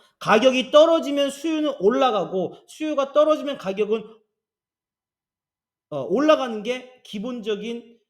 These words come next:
어, 저기 뭐야, 수요의 법칙입니다. 가격이 떨어지면, 가격이 떨어지면 수요는 올라가고, 가격이 올라가면 수요는 떨어지는 것이 기본적인,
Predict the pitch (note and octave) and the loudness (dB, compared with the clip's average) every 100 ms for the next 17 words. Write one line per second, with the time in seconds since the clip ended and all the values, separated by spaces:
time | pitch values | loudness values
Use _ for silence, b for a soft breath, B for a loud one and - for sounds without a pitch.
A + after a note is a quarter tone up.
0 | _ C#3 C#3+ C#3+ C#3 - _ _ - A2+ | _ -14 -12 -10 -12 -16 _ _ -20 -18
1 | G#2 G#2+ G2+ C4+ B3+ D#3 D3+ - G3+ D#3 | -12 -12 -12 -10 -8 -10 -12 -12 -10 -10
2 | A#2 A2 G2 _ _ _ _ - F3+ G3+ | -10 -12 -14 _ _ _ _ -12 -6 -2
3 | A#3 G#3+ A3+ - C#4 C#4+ C4+ G3 G3 B3 | -2 -4 -10 -2 2 4 2 -2 -6 -4
4 | G#3+ C3 - _ _ _ B2 C#3 C#3 A#3 | -4 -6 -14 _ _ _ -14 -14 -10 -6
5 | A#3+ F3+ F3 A3+ C4+ - _ _ - A#3 | -6 -8 -8 -8 -8 -12 _ _ -18 -10
6 | A3 G#3+ D#3 E3+ A3 G#3+ C#3 G#2+ A2 G2 | -8 -8 -8 -6 -4 -4 -6 -8 -12 -12
7 | - _ C#3+ D#3 E3+ D3+ G3+ A3+ F#3+ F3 | -18 _ -14 -12 -10 -8 -6 -6 -6 -8
8 | A3+ C4+ C4+ _ _ - G#3 G3 F#3+ A#3 | -6 -8 -10 _ _ -14 -10 -10 -10 -6
9 | C#4 D4 A3+ G#3 D#3+ C#3+ G#3+ G#3+ - D#3+ | -2 -2 -4 -10 -10 -10 -12 -14 -16 -12
10 | E3 D3 D3 D3+ A3 | -12 -10 -12 -8 -8